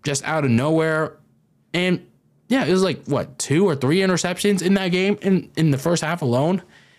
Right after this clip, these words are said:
And on special teams, they muffed the punt. And Miami got back in the game to tie it up. And at the end of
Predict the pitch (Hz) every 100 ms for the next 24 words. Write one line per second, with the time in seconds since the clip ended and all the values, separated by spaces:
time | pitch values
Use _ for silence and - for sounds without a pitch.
0 | _ _ _ - 202 214 143 135 _ _
1 | _ _ _ _ _ 165 160 196 226 180
2 | 175 170 165 - _ _ _ _ _ _
3 | 160 196 180 202 214 160 180 214 98 _
4 | _ _ _ _ _ _ _ _ _ _
5 | - 160 156 180 220 202 165 175 143 170
6 | - 170 180 165 214 175 135 - - -
7 | _ 147 131 139 160 190 202 214 214 -
8 | _ _ _ 147 143 139 147 147 165 147